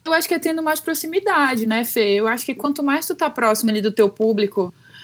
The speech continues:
mais ele se sente à vontade de interagir contigo,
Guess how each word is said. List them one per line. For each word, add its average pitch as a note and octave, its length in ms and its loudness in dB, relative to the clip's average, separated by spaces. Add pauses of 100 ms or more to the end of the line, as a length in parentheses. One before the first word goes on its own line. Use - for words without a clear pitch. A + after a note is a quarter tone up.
(260)
mais D4 340 4
ele D4 240 2
se C#4+ 140 -2
sente D4 280 0
à D4+ 60 4
vontade C#4+ 560 2
de B3 60 2
interagir A#3 480 2
contigo, G#3+ 640 2